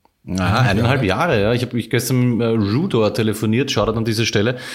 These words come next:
Speaker 1: Es war März letzten Jahres, oder? Waren wir im ersten, äh, Lockdownius. Da war ich nur im, im Garten, hab irgendeinen Scheiß gebaut und mittlerweile ist September ein Jahr später. Also es ist schon ziemlich flashig, ja.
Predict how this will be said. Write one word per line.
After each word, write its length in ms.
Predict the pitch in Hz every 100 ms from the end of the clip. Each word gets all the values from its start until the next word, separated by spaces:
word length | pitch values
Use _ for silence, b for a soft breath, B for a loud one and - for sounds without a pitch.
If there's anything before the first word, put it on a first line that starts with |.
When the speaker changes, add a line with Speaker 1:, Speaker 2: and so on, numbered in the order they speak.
| B
Speaker 1:
Es 220 | - 95 -
war 100 | 95
März 540 | 98 87 104 208 -
letzten 300 | 151 160 -
Jahres, 320 | 165 175 233 113
oder? 200 | 131 160
Waren 120 | 127
wir 40 | 127
im 100 | 123
ersten, 440 | 110 - 131 127
äh, 520 | 123 117 110 110 117
Lockdownius. 1300 | 101 98 104 104 98 - 95 98 123 139 190 - -
Da 100 | -
war 140 | 104 107
ich 80 | 110
nur 240 | 120 143
im, 180 | 135 135
im 180 | 127 127
Garten, 420 | 90 101 - 131
hab 100 | 123
irgendeinen 280 | 120 123 131
Scheiß 300 | - 90 -
gebaut 300 | 120 127 127
und 240 | 117 110
mittlerweile 420 | 113 120 107 110
ist 300 | 78 107 -
September 640 | 117 123 - 92 101 135 139
ein 140 | 120
Jahr 120 | 127
später. 440 | 127 156 160 - 76
Also 200 | 87 92
es 140 | 90
ist 80 | 113
schon 320 | - 135 127
ziemlich 280 | - 131 127
flashig, 360 | 113 110 87
ja. 240 | 85 95